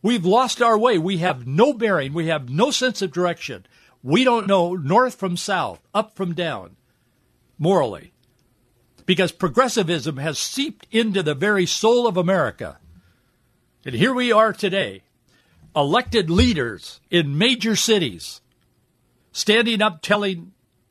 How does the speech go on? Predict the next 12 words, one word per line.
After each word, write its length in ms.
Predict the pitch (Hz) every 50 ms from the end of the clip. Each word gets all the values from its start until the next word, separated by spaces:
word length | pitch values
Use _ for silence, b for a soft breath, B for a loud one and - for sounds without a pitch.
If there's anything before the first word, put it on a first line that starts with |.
| _ _ _ _ _ _ _ _ _ _ _ _ _ _ _ -
their 300 | 127 113 120 165 202 196
constituents, 840 | - - 180 151 - - 208 202 196 - 208 208 208 202 - -
the 140 | - 170 156
nation, 400 | 147 160 190 196 - 220 220 196
and 120 | 170 165
the 60 | 165 170
world 540 | 175 214 254 240 165 123 110 104 127 135 _ _ _ _ _ _ _ _ _ _ _ _ _ _ _ _ _ _ _ _ _ _ _ _ _ _ _ _ _ _ _ _ -
that 240 | 139 156 165 - - _
all 280 | - 196 226 240 240 254
values, 680 | 202 190 220 214 214 190 147 123 104 92 - - - _ _
all 220 | - 202 226 233
principles 840 | 226 - - 220 214 202 - 156 113 107 98 80 92 - - -